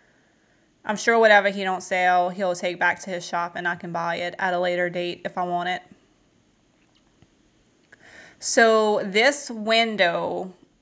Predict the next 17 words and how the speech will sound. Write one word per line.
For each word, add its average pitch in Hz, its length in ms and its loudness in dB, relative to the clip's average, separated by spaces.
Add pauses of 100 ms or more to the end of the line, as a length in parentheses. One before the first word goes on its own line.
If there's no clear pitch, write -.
ugh, 208 420 4 (440)
I'm 196 100 -6
still 240 340 0
thinking 214 380 -4
about 175 340 6
it. 175 140 0
It 196 80 -2
was 190 300 -4
big 220 880 -4 (280)
and 208 100 -4
it 208 40 -2
was 208 160 -4
in 185 400 -6
really, 214 360 4
really 196 300 4
great 190 300 0
shape. 180 340 -4